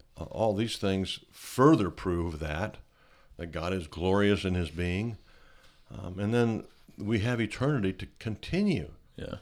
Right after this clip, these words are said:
Speaker 1: for that very fact to be proven to us, the
Speaker 2: Yeah.
Speaker 1: glorious reality of God.
Speaker 2: Yeah.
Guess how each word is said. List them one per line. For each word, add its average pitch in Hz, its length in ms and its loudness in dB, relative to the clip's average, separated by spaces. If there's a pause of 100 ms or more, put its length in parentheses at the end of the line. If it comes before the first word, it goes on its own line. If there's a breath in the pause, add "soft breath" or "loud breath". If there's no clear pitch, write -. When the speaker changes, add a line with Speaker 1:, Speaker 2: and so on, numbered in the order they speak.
(200)
Speaker 1:
for - 100 -10
that 98 280 -2
very 87 280 -2
fact - 340 -10
to 80 60 -10
be 80 100 -10
proven 80 340 -10
to - 180 -12
us, - 100 -14
the 80 120 -12
Speaker 2:
Yeah. 85 100 -10
Speaker 1:
glorious 92 800 -6 (420 soft breath)
reality 85 540 -6
of 73 120 -12
God. 67 420 -12 (180)
Speaker 2:
Yeah. - 220 -8